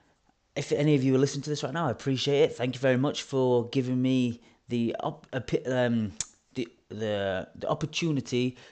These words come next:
to get, you know, the information I need, and hopefully I tried to message as many people back as I possibly could, try and give them, like, a bit of reassurance or a bit of knowledge or anything recommendation I can give,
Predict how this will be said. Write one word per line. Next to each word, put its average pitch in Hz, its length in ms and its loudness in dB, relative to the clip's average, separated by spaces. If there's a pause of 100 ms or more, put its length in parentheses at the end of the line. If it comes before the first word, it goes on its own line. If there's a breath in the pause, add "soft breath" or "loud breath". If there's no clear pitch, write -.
to 107 460 0
get, 120 420 2 (720)
you 139 80 -6
know, 131 180 -2 (640)
the 131 80 0
information 131 460 -2
I 127 120 -2
need, 131 140 0
and 131 120 -2
hopefully 123 580 -2 (260 loud breath)
I 113 60 -4
tried 135 300 2
to 131 120 -4
message 131 360 -2
as 113 80 -2
many 131 200 0
people 127 320 -4
back 117 180 -2
as - 80 -16
I 113 40 -10
possibly 123 340 -8
could, 139 260 -2
try 120 140 -8
and 110 80 -6
give 113 120 -2
them, 110 300 -4
like, 87 280 -6 (680)
a 107 40 -14
bit 104 120 -8
of 98 140 -10
reassurance 151 640 0
or 104 160 2
a 98 40 0
bit 101 160 -4
of 98 140 -6
knowledge 143 360 0
or 104 180 2
anything 110 300 -6
recommendation 98 640 -6
I 95 60 -6
can 92 200 -10
give, 165 260 0